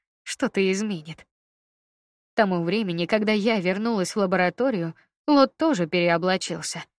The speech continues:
Снял мантию, накинув прямо поверх рубашки жемчужно-серый плащ. Второй плащ синий,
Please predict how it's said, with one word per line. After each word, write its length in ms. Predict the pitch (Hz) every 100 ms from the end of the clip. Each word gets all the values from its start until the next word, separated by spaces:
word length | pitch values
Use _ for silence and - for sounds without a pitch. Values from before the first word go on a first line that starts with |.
| _ _ _
Снял 360 | - 320 302 180
мантию, 580 | 180 226 226 262 254 - _ _ 285
накинув 440 | 247 247 220 196
прямо 340 | - 240 214 180
поверх 400 | 202 233 202 -
рубашки 680 | 180 175 262 - - 175 - _ _
жемчужно-серый 1080 | 247 254 254 - 277 233 226 - 226 185 190
плащ. 520 | - 240 180 160 - _ _ _ _ -
Второй 380 | 170 165 233 190
плащ 260 | 180 170
синий, 560 | - - 254 262 175